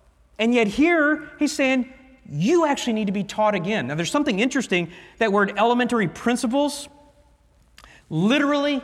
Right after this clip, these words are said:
means the basics of the alphabet. So it reads like this. You guys need to repeat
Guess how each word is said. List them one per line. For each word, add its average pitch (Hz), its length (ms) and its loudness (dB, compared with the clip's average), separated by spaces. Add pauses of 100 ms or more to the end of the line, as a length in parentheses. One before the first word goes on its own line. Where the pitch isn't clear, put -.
means 190 400 -2
the 170 80 -6
basics 180 760 -4 (280)
of 143 100 -6
the 156 80 2
alphabet. 139 500 -4 (1080)
So - 120 0
it 220 160 -2
reads 220 240 0
like 175 200 0
this. - 400 -2 (400)
You 247 240 2
guys 220 500 2
need 202 300 0
to 202 160 0
repeat 202 1040 -4